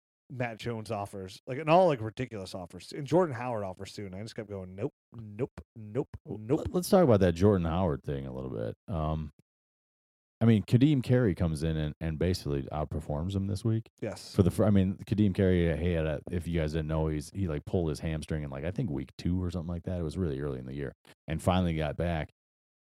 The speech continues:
Speaker 2: and basically came out, came in and outproduced him. And the thing that, the thing about that, I'm not saying, "Hey,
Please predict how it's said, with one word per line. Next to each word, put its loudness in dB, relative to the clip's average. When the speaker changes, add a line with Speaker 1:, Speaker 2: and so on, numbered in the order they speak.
Speaker 2:
and 2
basically 6
came 4
out, 2
came 4
in 4
and 0
outproduced 2
him. -6
And -2
the 4
thing 4
that, 0
the 6
thing 6
about 4
that, 4
I'm 6
not 4
saying, 6
"Hey, 4